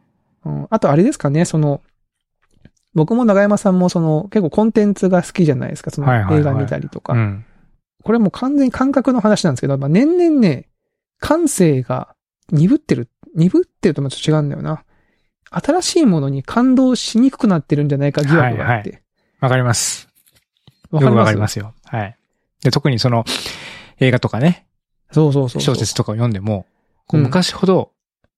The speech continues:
Speaker 2: もうこう、本当にね、泣いちゃうとか。
Speaker 1: そうそうそうそう。
Speaker 2: 声が出るほど泣いちゃうみたいなね。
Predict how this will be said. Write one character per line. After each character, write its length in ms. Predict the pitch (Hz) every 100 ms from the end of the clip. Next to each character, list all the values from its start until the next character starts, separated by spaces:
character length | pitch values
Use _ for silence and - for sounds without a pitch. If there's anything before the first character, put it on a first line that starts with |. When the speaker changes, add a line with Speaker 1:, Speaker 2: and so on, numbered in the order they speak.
| _ _ _ - -
Speaker 2:
も 180 | 113
う 20 | 101
こ 280 | 104 98 90
う、 20 |
本 120 | 127
当 80 | 123
に 80 | 113
ね、 220 | 110 - _ _ 110 - -
泣 180 | 110
い 20 | 110
ち 100 | -
ゃ 40 |
う 60 | 107
と 100 | -
か。 280 | - - - _
Speaker 1:
そ 140 | - 160
う 60 |
そ 100 | 127
う 60 | 123
そ 120 | -
う 40 | 131
そ 100 | -
う。 20 |
Speaker 2:
声 120 | 135
が 80 | 107
出 80 | 110
る 60 |
ほ 60 | 95
ど 80 | 101
泣 140 | 107
い 40 |
ち 80 | -
ゃ 60 | 107
う 20 |
み 80 | 98
た 100 | 92
い 40 |
な 60 | 95
ね。 220 | 107